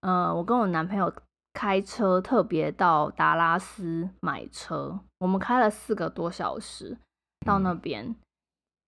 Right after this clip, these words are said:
Speaker 1: 有些人在网络上看好这台车啦，
Speaker 2: 嗯。
Speaker 1: 然后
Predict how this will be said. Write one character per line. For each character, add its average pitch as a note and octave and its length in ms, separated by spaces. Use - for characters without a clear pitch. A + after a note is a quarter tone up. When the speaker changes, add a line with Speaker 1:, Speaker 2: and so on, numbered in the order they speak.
Speaker 1:
有 G#3+ 180
些 D#4+ 160
人 E4+ 160
在 D#4+ 200
网 G3 220
络 A3 160
上 A3 240
看 G3 220
好 G3 160
这 F3+ 160
台 G3 240
车 - 340
啦， F2 180
Speaker 2:
嗯。 E3 220
Speaker 1:
然 F#3 140
后 G3 600